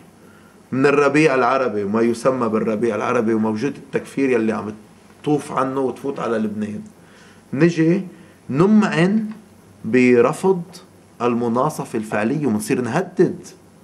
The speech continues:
إنه لما بيجي قانون بده يأمن هالمناصفة الفعلية، بدنا نطعن فيه، بدنا نخرب البلد، بدنا نقيم القيامة.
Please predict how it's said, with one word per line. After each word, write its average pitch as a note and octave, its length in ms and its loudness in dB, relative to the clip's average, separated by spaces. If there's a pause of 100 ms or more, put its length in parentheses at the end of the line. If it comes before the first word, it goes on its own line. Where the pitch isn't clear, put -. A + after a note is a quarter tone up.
(440)
إنه A#2+ 180 0
لما A2+ 220 2
بيجي D3+ 380 2
قانون C3 560 -2 (240)
بده G2 140 0
يأمن D#3 340 2
هالمناصفة C#3 520 -4
الفعلية، A2+ 640 -6 (760)
بدنا G2+ 260 0
نطعن F2 420 -10
فيه، G2 460 -8 (720)
بدنا F#2 240 -6
نخرب G2+ 380 -6
البلد، F#2+ 560 -2 (640)
بدنا G2 300 -4
نقيم G#2 460 -2
القيامة. G#2+ 760 -2